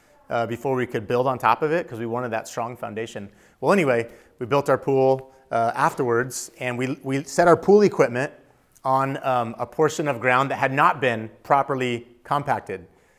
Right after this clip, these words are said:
So it's just, like, a six foot by two square. It's, it's not that big, but we got those rains at Christmas, and water just rushed down underneath our pool equipment,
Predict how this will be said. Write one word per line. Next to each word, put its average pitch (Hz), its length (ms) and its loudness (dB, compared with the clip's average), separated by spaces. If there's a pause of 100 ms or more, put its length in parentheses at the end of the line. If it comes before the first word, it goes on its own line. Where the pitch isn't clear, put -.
(120)
So 208 140 6
it's 202 120 6
just, 208 180 4
like, 175 160 10
a 151 40 6
six - 300 0
foot 151 280 2
by 135 120 4
two 131 380 -4
square. 120 460 0
It's, 120 140 -4
it's - 220 -10
not 147 280 -6
that 123 180 -4
big, 135 400 -2 (300)
but 147 200 -4
we 147 120 -2
got 196 180 4
those 180 160 0
rains 139 300 -2
at 143 160 -2
Christmas, 170 560 -8 (320)
and 135 160 -6
water 147 340 2
just 117 260 -4
rushed 131 440 0
down 135 400 4 (800)
underneath 160 520 6
our 151 140 6
pool 160 240 0
equipment, 123 420 -4